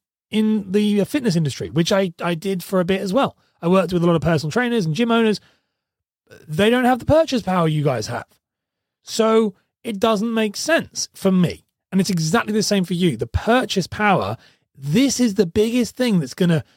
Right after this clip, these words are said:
that's gonna increase your income. They have the money, you can then get them to pay you. Very,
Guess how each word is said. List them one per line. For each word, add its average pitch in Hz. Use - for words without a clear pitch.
that's 151
gonna 190
increase 196
your 202
income. 233
They 247
have 220
the 196
money, 196
you 127
can 190
then 175
get -
them 185
to 170
pay 214
you. 247
Very, 240